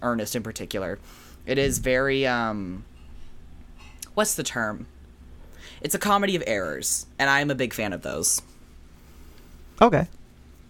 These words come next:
Speaker 1: Highly recommend. Anyway, don't knock him.
Speaker 2: Wasn't knocking, just pointing out they only wrote one novel.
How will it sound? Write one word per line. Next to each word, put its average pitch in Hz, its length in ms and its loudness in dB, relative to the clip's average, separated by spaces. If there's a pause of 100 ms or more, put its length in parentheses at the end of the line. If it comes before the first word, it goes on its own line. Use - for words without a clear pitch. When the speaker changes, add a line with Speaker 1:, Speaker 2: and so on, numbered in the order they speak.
(520)
Speaker 1:
Highly 190 180 6
recommend. 156 420 0 (1120)
Anyway, 147 240 4
don't 139 160 2
knock 117 200 2
him. 69 160 -8 (220)
Speaker 2:
Wasn't 160 300 6
knocking, 208 320 8
just 185 180 0
pointing 156 260 8
out 156 120 6
they 147 100 8
only 147 140 8
wrote 143 200 8
one - 160 8
novel. 135 360 6